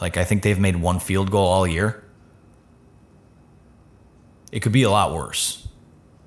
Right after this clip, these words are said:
As is usually the case, the problems that we see them having are amplified by how much worse a lot of the teams in the country have it.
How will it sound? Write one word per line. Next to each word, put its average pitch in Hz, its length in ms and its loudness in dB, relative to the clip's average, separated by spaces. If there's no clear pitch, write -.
As 135 180 2
is 123 140 0
usually 110 300 0
the 92 60 -2
case, 92 460 -2
the - 160 -12
problems 127 460 0
that 98 120 0
we 104 200 2
see 135 240 2
them 127 200 4
having 127 340 4
are 104 120 0
amplified 98 680 -2
by 92 400 -2
how 127 100 0
much 113 180 0
worse 101 280 0
a 107 40 -2
lot 95 200 0
of 98 60 -2
the 87 100 -6
teams 101 240 -2
in 87 80 -4
the 92 60 -6
country 90 360 -4
have 78 200 -4
it. 78 120 -12